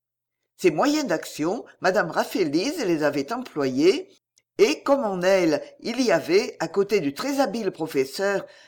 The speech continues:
une femme très habile aussi, très experte aux choses du monde, active,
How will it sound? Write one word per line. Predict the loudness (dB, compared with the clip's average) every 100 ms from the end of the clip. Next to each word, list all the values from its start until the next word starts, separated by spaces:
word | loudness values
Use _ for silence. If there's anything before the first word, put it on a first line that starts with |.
| -4
une | -2 -2
femme | -2 -2 -2 -6
très | -4 -2 0
habile | 0 0
aussi, | 0 -2 -6 -6 -4 -8 -16 _
très | -2 0
experte | 0 -2 -2 -2 -2
aux | -4
choses | -2 -2 0
du | 0 -2
monde, | -2 -4 -4 -4 -8 -10 _ -2
active, | -2 -2 -6 -2 0 -2